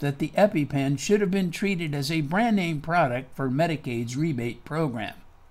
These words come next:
Last year, the drug company also came under heavy criticism for jacking up the price of the life-saving auto-injector. It raised the price of a two-pack to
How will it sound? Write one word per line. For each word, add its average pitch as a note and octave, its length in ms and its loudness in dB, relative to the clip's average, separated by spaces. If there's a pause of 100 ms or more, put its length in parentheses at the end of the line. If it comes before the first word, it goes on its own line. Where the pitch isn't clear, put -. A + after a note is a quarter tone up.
(760)
Last E3+ 380 4
year, D#3+ 220 0
the D#3+ 100 0
drug D#3 300 2
company C#3 340 0
also F3+ 380 2
came E3 280 -2
under D3+ 240 0
heavy C#3 300 -2
criticism B2+ 800 -4 (320)
for G3+ 140 -2
jacking A3+ 440 2
up F#3+ 160 -2
the D#3+ 100 -4
price A#2+ 580 0
of A#2+ 120 -6
the A#2+ 80 -6
life-saving B2 1200 -2
auto-injector. A#2+ 920 -2 (800)
It C#3 140 0
raised C3+ 300 2
the A2 60 -8
price C#3+ 520 2
of A#2+ 120 -4
a C3 80 -6
two-pack - 760 0
to C3+ 420 2